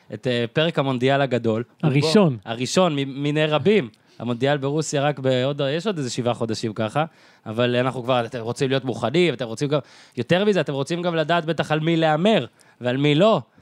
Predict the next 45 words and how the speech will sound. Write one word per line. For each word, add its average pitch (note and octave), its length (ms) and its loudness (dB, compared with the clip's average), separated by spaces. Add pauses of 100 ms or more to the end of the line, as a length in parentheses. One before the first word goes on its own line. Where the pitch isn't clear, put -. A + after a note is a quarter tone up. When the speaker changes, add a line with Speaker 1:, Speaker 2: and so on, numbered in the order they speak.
(160)
Speaker 1:
הופמן C#3+ 320 0
מת G3 180 4
על A3+ 100 2
הימורים, D3 340 2
הוא A#2 80 -6
כל C#3 80 -2
הזמן C#3 180 0
אומר E3 280 2
לי, F3 100 4 (140)
Speaker 2:
<laughs> D#3+ 120 0
Speaker 1:
"בוא C#3+ 100 0
נתחיל C#3+ 340 -4
לחשוב, F3 420 0
איזה C#3 220 0
פול, F#3 340 2
איזה C3+ 180 -2
בלגן." A#2+ 440 -6
אז A#2+ 220 -8 (360)
אנחנו D3+ 300 -2
עוד E3+ 200 2
מעט F3 400 2 (640)
נדבר, C#3+ 520 0 (240)
נספר C#3+ 420 -2
סיפור F#3 400 0
קצר, G3 360 2
או C#3 160 0
איזה C#3 180 0
אנק-, C#3+ 200 -4
ניתן F#3 300 0
אנקדוטה F#3 480 0
קטנה B3 360 -2
על G3 100 0
כל G#3+ 200 2
נבחרת, F#3+ 540 0
לפי D#3 260 0
היחס E3+ 420 0
של, D3 220 -2
אה, C3+ 200 0
סוכנויות D3 400 -2
ההימורים. D3 440 0 (360)
אה, B2+ 280 0
גם C3 180 0
הבאתי B2+ 300 -6
טיימר, C#3+ 480 0 (320)
הבאתי, C3 380 0